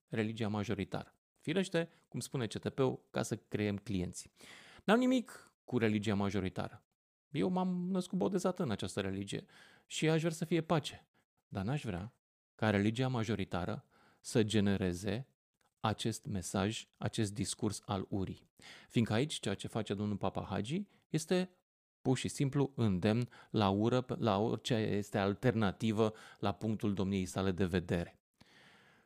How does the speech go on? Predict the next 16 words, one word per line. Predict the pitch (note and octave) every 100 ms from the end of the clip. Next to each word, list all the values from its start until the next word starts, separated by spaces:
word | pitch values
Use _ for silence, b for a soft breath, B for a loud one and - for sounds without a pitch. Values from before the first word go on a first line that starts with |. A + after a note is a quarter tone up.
| b b
Aberații | - A#2 G#2 F#2 A#2 C#3 - A#2+
sexomarxiste. | - A#2+ A2+ A#2 F#2 F2+ - - G2 - - _ -
Orice | C3+ C#3 -
alt | G#2 G2 -
punct | G#2+ G2+
de | F#2
vedere | F#2+ G2 G2 F2+ -
diferit | - G#2 G#2+ G#2+ G2
al | F#2
domnului | F#2 F2+
Papa | - F2+ G2
Hagi | B2+ B2+ A#2 A#2 b b b
e | A2+
o | A2
aberație | F#2 F#2+ F#2+ - G#2+
sexomarxistă. | - G2+ A2 G2 F2+ - - -